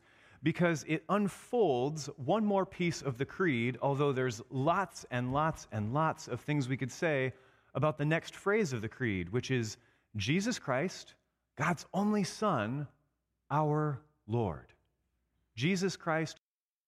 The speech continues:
Son, our Lord. And when I say there's lots that we could say about this, there's a bunch of different angles we could take, and I'm giving you my word as a preacher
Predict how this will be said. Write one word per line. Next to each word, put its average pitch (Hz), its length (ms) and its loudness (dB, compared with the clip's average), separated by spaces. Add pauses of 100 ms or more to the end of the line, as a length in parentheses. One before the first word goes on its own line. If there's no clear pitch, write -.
(140)
Son, 117 340 0
our 107 200 -2
Lord. 87 420 0 (720)
And 156 80 -2
when 175 100 2
I 170 40 2
say 214 200 0
there's 156 240 -2
lots 147 280 0
that 160 80 -6
we 156 120 2
could 139 160 -4
say 147 180 0
about 160 300 0
this, 175 320 -2 (600)
there's 123 260 0
a 120 40 -2
bunch 151 240 -2
of 147 60 -6
different 147 260 0
angles 135 260 0
we 135 80 0
could 117 140 -6
take, 156 380 -2
and 135 100 0
I'm 135 140 0
giving 202 260 0
you 202 100 0
my 151 240 0
word 107 760 0
as 117 180 0
a 104 40 -6
preacher 92 720 -4